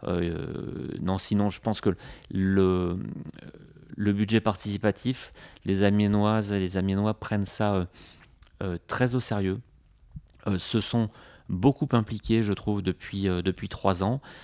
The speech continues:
Alors forcément, euh, sur les deux premières années, il y a eu des déçus parce que, euh,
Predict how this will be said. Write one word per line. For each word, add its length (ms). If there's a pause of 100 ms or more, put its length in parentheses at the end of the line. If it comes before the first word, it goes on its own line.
(160)
Alors 140
forcément, 640 (460)
euh, 320 (320)
sur 160
les 80
deux 100
premières 360
années, 380 (280)
il 100
y 0
a 80
eu 60
des 100
déçus 400
parce 160
que, 160 (420)
euh, 60